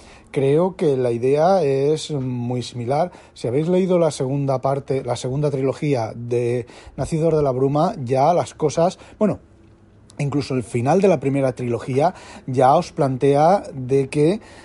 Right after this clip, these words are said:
eh, bueno, lo que os plantea, lo que está comentando, lo que ocurre y lo que ocurre al, en, al final de la primera serie y la, la, digamos que el desarrollo de la segunda serie. En la segunda serie,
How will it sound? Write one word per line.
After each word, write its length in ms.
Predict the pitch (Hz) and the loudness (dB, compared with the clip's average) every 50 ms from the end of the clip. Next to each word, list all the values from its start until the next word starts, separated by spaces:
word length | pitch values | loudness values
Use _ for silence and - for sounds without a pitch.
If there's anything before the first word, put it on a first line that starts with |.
| - - - | -20 -18 -10
eh, 720 | - 127 120 123 123 120 120 120 117 113 117 113 110 113 110 | -6 -4 -4 -2 -2 -2 -2 -2 -2 -2 -2 -4 -4 -4 -4
bueno, 200 | 117 131 120 - | -2 -4 -4 -2
lo 140 | - 139 131 | -2 -2 -2
que 80 | 120 131 | 0 -2
os 100 | 120 - | -4 -2
plantea, 440 | - 127 120 120 131 113 95 - - | -2 -2 0 0 -2 -4 -4 -8 -10
lo 300 | - - 123 123 123 127 | -8 -4 0 2 2 2
que 80 | 123 135 | 2 -2
está 280 | 117 - - 143 139 131 | -4 -2 0 0 0 2
comentando, 640 | 139 131 131 127 123 139 139 143 143 151 165 170 | 0 -2 -2 0 2 2 2 4 4 6 6 6
lo 120 | 156 135 123 | 6 2 0
que 100 | 117 131 | -2 -2
ocurre 460 | 120 120 165 175 151 160 180 208 - - - - - - _ - | -2 0 2 4 4 4 4 4 2 -2 -20 -20 -20 -20 _ -10
y 200 | 131 123 123 117 | -8 -6 -4 -2
lo 120 | 120 117 | -2 -2
que 60 | 110 | -2
ocurre 320 | 120 117 147 151 143 120 110 | -4 -2 0 2 2 2 2
al, 500 | 110 110 107 110 113 110 113 113 113 117 120 | 2 0 -2 -4 -6 -8 -8 -8 -10 -8 -8
en, 420 | 113 107 110 107 107 107 110 113 | -8 -8 -8 -8 -10 -10 -10 -10
al 140 | 117 107 110 | -8 -8 -6
final 280 | - 143 123 127 139 139 | -4 -2 -2 0 0 2
de 60 | 135 | 2
la 100 | 139 131 | 0 0
primera 300 | 120 139 135 139 143 139 | -2 -2 -4 -2 -4 -4
serie 440 | - - 208 208 220 220 220 226 220 - | -2 -2 -2 0 2 4 2 2 2 -2
y 260 | 135 123 120 120 117 | -6 -4 -4 -4 -4
la, 580 | 113 113 107 107 107 110 110 107 107 104 104 - - - - - - _ _ - | -4 -6 -6 -6 -6 -8 -8 -8 -10 -12 -14 -16 -20 -20 -20 -20 -20 _ _ -12
la, 520 | 120 120 113 113 110 101 95 101 101 101 101 101 104 101 104 110 104 | -10 -10 -8 -8 -10 -12 -12 -14 -16 -16 -16 -18 -20 -20 -18 -18 -16
digamos 320 | 95 110 120 123 135 139 - | -12 -8 -6 -4 -4 -2 0
que 80 | - | 0
el 80 | 147 139 | 2 2
desarrollo 400 | 139 127 - 135 131 143 139 151 | 2 0 0 0 0 2 2 2
de 40 | 160 | 2
la 100 | 151 135 | 2 0
segunda 260 | - 135 127 123 117 | -2 -4 -6 -6 -6
serie. 220 | - 160 143 131 | -4 -4 -4 -4
En 60 | 127 127 | -4 -6
la 60 | 113 | -6
segunda 260 | 110 120 135 143 139 | -6 -6 -6 -6 -4
serie, 340 | - - 160 156 175 202 | -4 -4 -4 -4 -4 -6